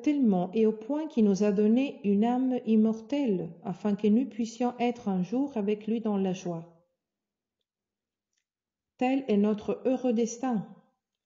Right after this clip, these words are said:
et nous devons l'atteindre avec toutes nos forces. Vous savez, la vie sur terre est comme un campement. Nous sommes de passage.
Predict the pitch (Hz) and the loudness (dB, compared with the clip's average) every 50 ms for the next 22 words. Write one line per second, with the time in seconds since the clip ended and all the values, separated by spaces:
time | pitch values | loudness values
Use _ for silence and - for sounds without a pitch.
0 | _ _ _ _ _ _ _ _ - 240 277 349 302 311 285 240 311 302 285 269 | _ _ _ _ _ _ _ _ -2 0 0 2 4 2 2 2 0 0 0 -2
1 | 269 - 359 370 381 294 208 208 208 208 - - - 359 370 370 - 208 175 165 | 0 0 0 2 2 2 0 -2 -2 -2 -4 0 2 2 4 4 2 0 0 0
2 | 165 - - 180 165 160 - - - - 180 165 - - _ _ _ _ _ _ | -2 -4 -6 -6 -8 -8 -10 -18 -14 -14 -14 -14 -14 -18 _ _ _ _ _ _
3 | _ _ _ _ _ _ _ _ _ _ _ _ _ _ _ _ _ _ _ _ | _ _ _ _ _ _ _ _ _ _ _ _ _ _ _ _ _ _ _ _
4 | _ _ _ _ _ _ _ - 226 254 226 - 269 240 262 285 262 262 233 277 | _ _ _ _ _ _ _ -4 -4 -4 -2 0 0 0 2 2 2 2 0 0
5 | 277 - - 226 226 - - 254 262 247 - - - - 202 196 - 233 233 214 | -2 -2 -4 -6 -6 -4 -4 -4 -4 -4 -8 -12 -10 -10 -10 -6 -4 0 0 2
6 | 208 202 - - 196 185 185 196 170 165 160 156 - - - - _ _ _ _ | 0 0 0 0 -2 -2 0 -2 -4 -4 -4 -6 -8 -12 -20 -20 _ _ _ _
7 | _ _ _ _ _ _ _ _ _ _ _ _ _ _ _ _ - 226 214 226 | _ _ _ _ _ _ _ _ _ _ _ _ _ _ _ _ -4 -4 -2 0
8 | 254 254 247 220 220 214 214 196 185 - - 175 165 165 160 156 160 165 | 0 0 2 2 2 0 0 -2 -4 -2 -4 -4 -2 -2 -4 -6 -8 -10